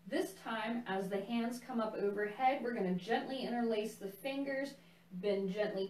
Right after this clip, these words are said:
to your left, back to center, go to the right, center, and then let the hands come down and they separate.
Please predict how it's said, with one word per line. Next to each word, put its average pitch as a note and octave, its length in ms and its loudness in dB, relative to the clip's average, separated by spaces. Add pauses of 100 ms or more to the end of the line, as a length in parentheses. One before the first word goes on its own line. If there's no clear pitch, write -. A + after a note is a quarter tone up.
(120)
to G#3 80 -8
your F#3 400 0 (100)
left, B3 500 2 (800)
back E3+ 340 0
to E3+ 100 -6
center, A#3+ 960 -4
go F3 180 0
to E3 100 -2
the E3 180 -2 (180)
right, A3 560 -2 (540)
center, C4 840 -4 (180)
and F3+ 200 2
then F#3 180 4
let F3 240 0
the F#3 80 -2
hands E3 540 -2 (100)
come D#3 300 -6
down - 640 -14 (240)
and D#3+ 140 -2
they E3 140 -2
separate. - 880 -12